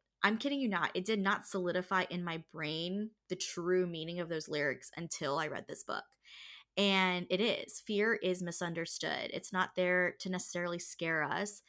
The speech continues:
but let's use fear to transform it into creative fuel is, you know,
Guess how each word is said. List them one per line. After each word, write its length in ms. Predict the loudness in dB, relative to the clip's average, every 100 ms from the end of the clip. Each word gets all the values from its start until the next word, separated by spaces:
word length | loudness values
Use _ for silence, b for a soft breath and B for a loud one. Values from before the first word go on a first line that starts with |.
| B B _
but 300 | 4 4 2 -4 _ _ _ _ _ -6
let's 320 | -2 -2 -2
use 280 | 0 0 0
fear 360 | 0 0 2 0
to 120 | -4
transform 680 | -6 -4 -4 -6 -4 -2 0
it 220 | -2 -2
into 220 | -4 -6
creative 340 | -4 -2 -2
fuel 480 | -4 -6 -4 -4 -8 _ b b
is, 460 | -2 -2 -2 -6 -8 -8
you 120 | -6
know, 360 | -2 -2 -4